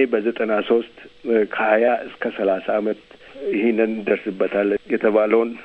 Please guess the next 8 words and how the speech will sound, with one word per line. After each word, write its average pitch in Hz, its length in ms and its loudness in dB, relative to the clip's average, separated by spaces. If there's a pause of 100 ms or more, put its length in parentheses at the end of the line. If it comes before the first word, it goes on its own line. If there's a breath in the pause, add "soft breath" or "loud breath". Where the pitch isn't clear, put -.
(160)
እንትን 113 260 -2
ማድረጋቸው 101 760 0
ነው። 110 140 2 (600 loud breath)
ፓርቲዎች 135 500 2 (140)
እይታቸውም 139 800 2 (320)
እሳቸውም 123 600 0
ሆነ 117 260 0 (680 loud breath)
የኢህአዴግ 113 960 2